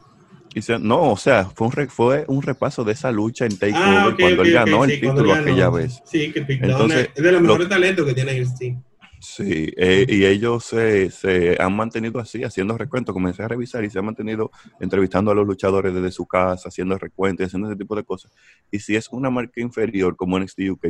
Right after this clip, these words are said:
Speaker 1: ¿por qué Raw, SmackDown no pueden sobrevivir así igual? Entonces, no, no
Speaker 2: Sí.
Speaker 1: sé,
Speaker 2: Están,
Speaker 1: eh,
Speaker 2: eh,
Speaker 1: por qué
Speaker 2: exponiéndose
Speaker 1: W W E decide así.
Speaker 2: innecesariamente para, en los ojos de
Speaker 1: Exacto.
Speaker 2: mucha gente. Yo entiendo que ellos pudieran hacer eso que tú planteas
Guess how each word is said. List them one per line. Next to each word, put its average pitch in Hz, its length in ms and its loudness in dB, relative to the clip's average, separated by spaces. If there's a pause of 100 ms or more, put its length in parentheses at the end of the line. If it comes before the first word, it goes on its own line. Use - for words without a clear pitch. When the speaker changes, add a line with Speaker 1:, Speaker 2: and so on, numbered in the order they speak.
Speaker 1:
¿por 82 160 -6 (100)
qué 113 200 -2 (440)
Raw, 98 240 2
SmackDown 90 800 -6 (240)
no 87 160 -8
pueden 90 180 2
sobrevivir 87 440 0
así 85 220 -6
igual? 80 460 -4
Entonces, 87 400 -8
no, 90 220 -2
no 95 180 -4
Speaker 2:
Sí. - 60 -10
Speaker 1:
sé, 101 200 -4 (520)
Speaker 2:
Están, 156 220 -4
Speaker 1:
eh, 175 200 2
Speaker 2:
eh, 165 40 0
Speaker 1:
por - 180 2
qué 170 60 6
Speaker 2:
exponiéndose 185 320 4
Speaker 1:
W 185 40 4
W 92 60 4
E 160 140 4
decide 160 100 6
así. 156 80 0
Speaker 2:
innecesariamente 147 720 2
para, 127 240 -2
en 131 140 -4
los 131 120 -4
ojos 151 140 -2
de 175 60 0
Speaker 1:
Exacto. 160 240 2
Speaker 2:
mucha 151 160 -4
gente. 123 240 -2
Yo 202 100 2
entiendo 214 500 0
que 165 100 2
ellos 170 140 2
pudieran 156 280 -2
hacer 143 220 -6
eso 135 260 -4
que 123 100 -8
tú 123 420 -8
planteas 113 460 -14